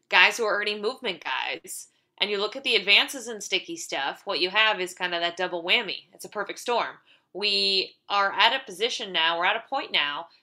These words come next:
and a lot of people in baseball thought it would have taken another few years to get here in terms of suppressing the offense. And I think a lot of it has to do with the baseball. Uh, you know, we can talk till we're blue in the face about hitters and their approaches and things like that.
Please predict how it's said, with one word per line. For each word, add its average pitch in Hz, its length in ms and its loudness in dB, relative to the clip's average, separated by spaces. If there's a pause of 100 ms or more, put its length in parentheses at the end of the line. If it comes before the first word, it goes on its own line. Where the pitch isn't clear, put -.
(140)
and 180 80 -10
a 185 40 -4
lot 196 200 2
of - 40 -10
people 220 220 -6
in 185 80 -6
baseball 190 440 0
thought 190 160 2
it 185 60 -4
would 190 140 -2
have 185 100 -6
taken 185 460 -4 (320)
another 214 340 0
few 202 220 -6
years 254 460 -2
to 185 80 -8
get 220 280 2
here 175 360 -2
in 175 100 -4
terms 202 280 -12
of 170 60 -18
suppressing 208 600 -4
the 160 120 -6
offense. 202 760 -4 (380)
And 202 460 6
I 190 60 -4
think 214 220 -4
a 196 60 -2
lot 190 380 4
of 185 160 2
it 190 100 2
has 175 280 0
to 220 100 -6
do 180 460 -4 (260)
with 208 160 -8
the 226 60 -2
baseball. - 580 -2 (200)
Uh, 190 280 0
you 226 80 0
know, 226 80 2
we 214 80 0
can 226 140 -6
talk 226 200 0
till 262 120 -6
we're 240 60 -2
blue 208 220 -2
in 226 60 -4
the 208 60 -6
face 208 260 2
about 180 160 -2
hitters 214 400 -2
and 208 80 -10
their 180 140 -2
approaches 208 600 -2
and 185 140 -12
things 196 240 -6
like 175 220 0
that. 247 360 2